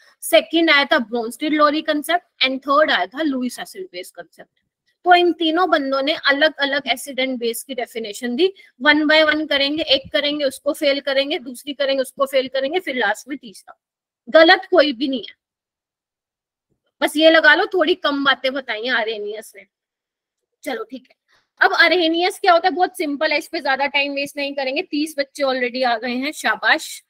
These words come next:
proud of you। ठीक है, अच्छा बच्चों, तो Arrhenius क्या कहता है, याद करो अपनी टेंथ वाली class। Arrhenius के according acid की परिभाषा, Acid की definition ये है कि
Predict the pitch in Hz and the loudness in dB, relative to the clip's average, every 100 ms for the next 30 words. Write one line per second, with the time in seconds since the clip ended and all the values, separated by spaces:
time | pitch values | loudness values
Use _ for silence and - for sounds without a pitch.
0 | 247 233 240 262 285 330 415 _ _ _ | -6 -4 -4 -6 -4 -8 -8 _ _ _
1 | _ _ _ _ _ _ - 320 285 320 | _ _ _ _ _ _ -12 -4 -4 -4
2 | _ _ - 240 - 262 247 _ - _ | _ _ -8 -8 -8 -14 -14 _ -20 _
3 | _ _ _ _ _ 453 - 294 311 330 | _ _ _ _ _ 0 4 4 4 0
4 | 339 370 494 - 403 403 359 262 285 311 | 2 2 0 2 2 2 0 -2 -2 2
5 | 302 339 - 339 262 311 311 277 277 277 | 0 0 -2 -2 0 -4 -4 -4 -4 -8
6 | 269 269 262 311 359 277 294 320 349 403 | -6 -6 -2 -2 0 -2 -2 -2 -4 -6
7 | - 427 381 - 240 208 330 - 262 - | -4 0 0 0 -4 -2 -4 -4 -4 -4
8 | 339 - 359 370 294 262 233 240 190 311 | -8 -4 -4 -2 -4 -6 -8 -10 -6 -2
9 | 269 - _ _ _ _ _ _ _ _ | -2 -4 _ _ _ _ _ _ _ _
10 | _ _ - 262 - 330 339 359 302 302 | _ _ 0 0 0 -6 0 2 2 0
11 | 285 277 311 285 254 254 240 185 - 381 | -4 -4 -4 -2 -2 -2 -4 -8 -2 0
12 | 427 | 0